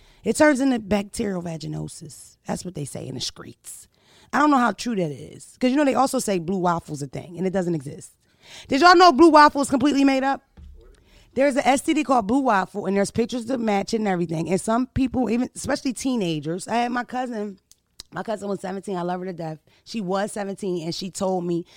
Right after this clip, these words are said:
she didn't know what aids was, but she knew what blue waffle was. And blue waffle doesn't even exist. Yikes, these kids are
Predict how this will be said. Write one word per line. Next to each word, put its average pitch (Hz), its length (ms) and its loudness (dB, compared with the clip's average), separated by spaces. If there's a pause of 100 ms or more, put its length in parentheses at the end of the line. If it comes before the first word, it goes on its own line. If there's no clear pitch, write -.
(180)
she - 160 -6
didn't 226 180 -4
know 226 80 -2
what 220 140 -2
aids 226 320 -4
was, 160 200 -6
but 165 120 -4
she 170 100 -6
knew 185 120 0
what 165 100 -2
blue 170 100 -2
waffle 165 380 -2
was. 127 240 -16
And 170 100 -10
blue 185 120 -6
waffle 190 340 0
doesn't 160 300 -4
even 143 160 -4
exist. 131 520 -16 (960)
Yikes, - 340 -18
these 143 200 -14
kids 151 340 -12
are - 100 -20